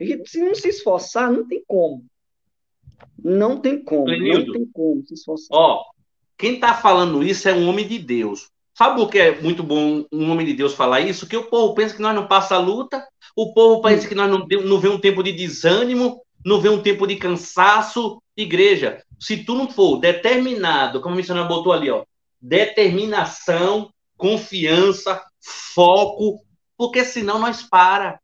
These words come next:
Speaker 2: O povo hoje,
Speaker 1: Uhum.
Speaker 2: infelizmente, tá nos desanimando muito fácil.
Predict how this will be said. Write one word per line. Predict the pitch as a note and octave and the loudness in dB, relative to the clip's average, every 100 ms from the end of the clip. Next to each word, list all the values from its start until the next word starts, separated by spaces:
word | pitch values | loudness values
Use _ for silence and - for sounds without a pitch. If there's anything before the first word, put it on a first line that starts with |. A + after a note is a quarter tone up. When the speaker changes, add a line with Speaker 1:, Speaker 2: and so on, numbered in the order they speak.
| _ _ - | _ _ -8
Speaker 2:
O | A#3+ - | -8 4
povo | G3+ A#3+ F#3 F3+ | 8 8 8 4
hoje, | E3+ G#3+ F#3+ | 6 6 6
Speaker 1:
Uhum. | F#3 | 0
Speaker 2:
infelizmente, | F3+ D#3 C3+ C3 E3 E3 | -2 -4 -8 -8 -10 -8
tá | F3+ | -10
nos | E3+ | -8
desanimando | D#3+ E3+ E3 E3 | -6 -4 -4 -4
muito | E3 F3 F#3 | -4 -4 -6
fácil. | - B2 B2+ - A#2+ | -2 2 2 0 -12